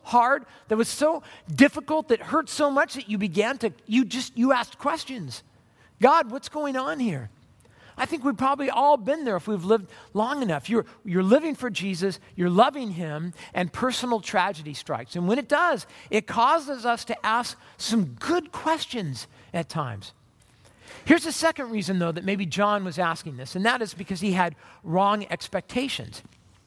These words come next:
Now, there was a very well-defined theology of the Messiah around the time of John. Scholars and rabbis had spent a lot of time, Pharisees, a lot of time going through the Old Testament,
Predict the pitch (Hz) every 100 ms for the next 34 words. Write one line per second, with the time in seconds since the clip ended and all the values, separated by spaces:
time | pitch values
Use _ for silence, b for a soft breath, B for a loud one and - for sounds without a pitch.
0 | _ - 220 220 175 B B B - 214
1 | 359 285 254 160 254 311 262 165 165 254
2 | 311 339 262 - - 233 233 233 - 208
3 | 196 240 240 175 208 165 170 - 240 220
4 | 143 117 B B - 170 185 208 214 -
5 | 202 196 175 - 180 175 113 101 B B
6 | B - - 277 320 320 269 226 165 247
7 | 302 294 285 214 190 - 214 180 180 214
8 | 254 285 254 - 240 214 170 233 262 277
9 | 294 208 202 220 277 277 240 208 190 B
10 | B B B 147 247 302 359 277 311 285
11 | 254 254 220 - 202 202